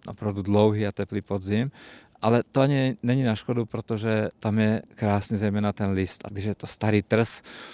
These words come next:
tak, eh, je to moc, eh, hezká, impozantní tráva. A potom od tohoto kultivaru vznikla ještě taková mutace jedna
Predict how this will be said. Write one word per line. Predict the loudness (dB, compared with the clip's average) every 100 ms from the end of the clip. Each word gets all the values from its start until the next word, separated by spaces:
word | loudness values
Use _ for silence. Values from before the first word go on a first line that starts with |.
| -20 _ -4
tak, | -2 -2 -2 0
eh, | 0 0 -2 -4
je | -4
to | -2 -2
moc, | -2 -4 -4
eh, | -2 0 -2 -6
hezká, | -6 -6 -6 -8 -8 -8
impozantní | -8 -6 -2 -4 -2 -4
tráva. | -2 -2 -2 -6 -12 -20 -20 -20 -20 _
A | -6
potom | -2 0 2
od | 0 -2 -8 _
tohoto | 2 2 2 0
kultivaru | 0 0 2 2 2
vznikla | 0 -2 -2
ještě | -6 -6
taková | -8 -4 -4
mutace | -2 -2 -4 -2 -4
jedna | -2 -2 -2 -2